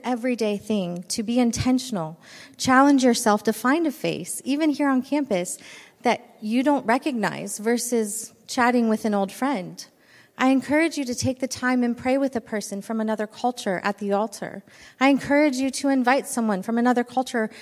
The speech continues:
out for Sunday dinner with your family. This weekend is All Nations Sunday. It's an easy invite. Come experience the various cultures at our church. This is a great open door for you to ask, "Hey, what's your culture? What makes, where are you from?"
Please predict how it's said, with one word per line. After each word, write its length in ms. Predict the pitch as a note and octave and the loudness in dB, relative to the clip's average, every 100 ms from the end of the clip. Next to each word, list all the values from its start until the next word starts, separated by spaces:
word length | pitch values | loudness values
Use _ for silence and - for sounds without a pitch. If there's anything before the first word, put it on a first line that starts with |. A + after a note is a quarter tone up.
| - - | -20 0
out 180 | B3 B3+ | 0 2
for 140 | - C4+ | 2 0
Sunday 380 | C4 B3+ B3 | 2 0 0
dinner 260 | A#3 A#3+ C4+ | 0 0 0
with 180 | F#3+ G3+ | -2 -2
your 120 | G#3+ | -4
family. 580 | - B3 A#3+ D#3+ E3 F3+ - _ _ _ - | -2 0 0 -2 -4 -10 -12 _ _ _ 6
This 220 | C#4+ - | 6 6
weekend 400 | F4 C#4+ D#3+ D#3 | 2 2 0 -2
is 120 | A3+ B3 | 0 4
All 140 | C#4+ | 4
Nations 360 | D4 D4+ D4 C#4 | 4 2 0 0
Sunday. 380 | F#4 C#4 D#3+ - - - _ - | 0 -2 -4 -8 -20 -20 _ -4
It's 140 | C#4+ | 2
an 100 | D4+ | 4
easy 380 | D4+ D#4+ D4 C4 | 4 4 0 2
invite. 580 | C#4+ D4 G#3+ - - - _ - - _ | 2 4 2 -2 -10 -20 _ -20 -20 _
Come 320 | - G4+ B4 | 2 4 4
experience 640 | C#4+ - D#4+ F#4+ F#4+ F4 | 2 2 4 4 4 2
the 100 | - | 0
various 360 | D#4 D#4+ E4+ E4+ | 2 4 2 0
cultures 460 | - E4+ F4+ C#4+ B3 | -2 -2 0 0 2
at 140 | B3 | 2
our 120 | B3+ | 2
church. 420 | B3+ E4 E4 - | 0 -2 -2 -2
This 180 | - B3+ | -4 -2
is 140 | C4+ B3+ | 0 0
a 60 | |
great 420 | A#3 B3+ C#4 D4 - - - _ _ - | 0 4 4 4 -4 -20 -20 _ _ 2
open 380 | C#4+ D4 D4+ | 2 4 2
door 480 | C4+ C4+ G#3+ E3 F3+ - | 4 4 4 0 -6 -10
for 120 | - | -2
you 120 | A#3+ A#3+ | -2 -2
to 160 | - | -4
ask, 320 | A3 G3+ - | -6 -6 -8
"Hey, 160 | - D#4 | 0 4
what's 260 | D4 F4+ - | 4 2 2
your 140 | G#4 | -4
culture? 580 | - A#3+ G#3 G3+ D#3+ F#3+ _ _ _ _ - _ - | 0 -2 0 -4 -6 -10 _ _ _ _ -20 _ 0
What 260 | C4 D#4 | 2 4
makes, 340 | D4+ D#4+ - - | 2 0 -2 -2
where 280 | B3+ F4 | 6 8
are 20 | F#4 | 8
you 180 | D#4+ | 4
from?" 520 | A4 - G3 D3+ F#3 | 0 0 -2 -2 -6